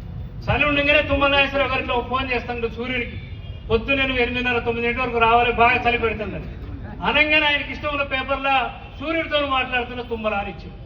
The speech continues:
పేపర్ చదివిన ఒక గంటకో రెండు గంటలకో సూర్యుడు వచ్చిండు. దెబ్బకే మళ్ళా తెల్లారు రాసిండట, "తుమ్మల ఎఫెక్ట్, సూర్యుడు వచ్చిండు." ఈ సు-, తుమ్మల ఎఫెక్ట్కు సూర్యుడు వస్తాడా? అంటే, జరిగే కార్యక్రమాలను,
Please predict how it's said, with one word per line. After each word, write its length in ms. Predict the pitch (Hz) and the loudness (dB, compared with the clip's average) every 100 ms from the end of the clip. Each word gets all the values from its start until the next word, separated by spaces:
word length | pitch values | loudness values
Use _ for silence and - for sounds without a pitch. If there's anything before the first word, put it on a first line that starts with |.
| - - - - - - - - | -14 -14 -14 -12 -12 -12 -6 8
పేపర్ 320 | 285 320 311 302 | 10 10 8 6
చదివిన 380 | 302 294 294 | 4 2 2
ఒక 140 | 285 254 | 2 4
గంటకో 320 | 262 294 302 | 0 2 4
రెండు 220 | 294 285 | 4 4
గంటలకో 640 | 285 277 285 294 277 240 - - - - | 2 0 -2 2 2 2 -4 -12 -8 0
సూర్యుడు 360 | 339 359 330 | 2 2 2
వచ్చిండు. 380 | - - - - - - - - - - - - - - - | 0 -4 -10 -10 -14 -14 -14 -14 -14 -14 -12 -12 -12 -10 -2
దెబ్బకే 360 | 277 320 320 | 2 4 4
మళ్ళా 260 | 320 294 294 | 4 0 -2
తెల్లారు 360 | 285 294 294 277 | -2 -2 0 0
రాసిండట, 580 | 269 269 262 254 254 | 0 -2 -6 -4 -4
"తుమ్మల 520 | 240 - - 262 277 277 | -4 -6 -12 -4 0 0
ఎఫెక్ట్, 580 | 262 269 285 277 - | 0 0 -2 -2 -10
సూర్యుడు 280 | 262 269 247 | -8 -6 -2
వచ్చిండు." 500 | 233 240 202 - - - - - - - - - 180 | -2 -2 -8 -8 -10 -10 -10 -10 -12 -10 -10 -8 -4
ఈ 480 | 254 277 285 277 262 - | 0 2 4 2 0 -6
సు-, 240 | 240 - | -8 -8
తుమ్మల 300 | 254 277 311 | -6 0 4
ఎఫెక్ట్కు 500 | 302 285 277 285 269 | 4 4 0 0 -8
సూర్యుడు 360 | 262 254 262 269 | -8 -8 -4 -4
వస్తాడా? 580 | 254 262 247 269 - - - - - - - - - - | -2 -2 0 0 -2 -8 -8 -8 -8 -10 -10 -10 -10 -10
అంటే, 320 | - 285 285 - | -6 0 0 2
జరిగే 560 | 269 240 285 320 320 320 | 4 6 6 6 6 6
కార్యక్రమాలను, 840 | 277 285 285 269 254 240 - 339 | 4 4 2 -2 -4 -2 -4 -6